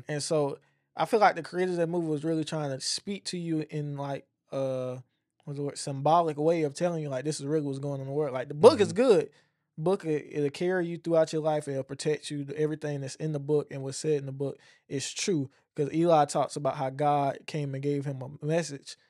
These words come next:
Speaker 1: and gave him a trip. 'Cause the whole thing is about God came and told him to take the book to a certain place. Wh-, the place was, like, this big dictionary to wor-,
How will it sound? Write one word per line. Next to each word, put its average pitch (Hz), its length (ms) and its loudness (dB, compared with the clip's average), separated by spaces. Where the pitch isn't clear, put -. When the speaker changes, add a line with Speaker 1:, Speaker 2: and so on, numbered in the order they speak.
Speaker 1:
and 147 100 -10
gave 143 240 0
him 131 140 -8
a 131 60 -12
trip. - 320 -4
'Cause 143 80 -4
the 135 80 -2
whole 151 160 2
thing 151 220 -2
is 143 60 -4
about 135 340 -2
God 147 300 4
came 147 200 -4
and 135 80 -8
told 143 240 0
him 139 200 -6
to 131 60 -10
take 147 260 -2
the 143 80 -8
book 147 320 -2
to 139 160 -4
a 123 40 -6
certain 135 320 -4
place. 135 300 -4
Wh-, 135 220 -10
the - 60 -14
place 160 260 0
was, 135 100 -6
like, 135 200 -4
this 139 220 -6
big 156 240 0
dictionary 143 540 -4
to 131 80 -4
wor-, 139 220 -2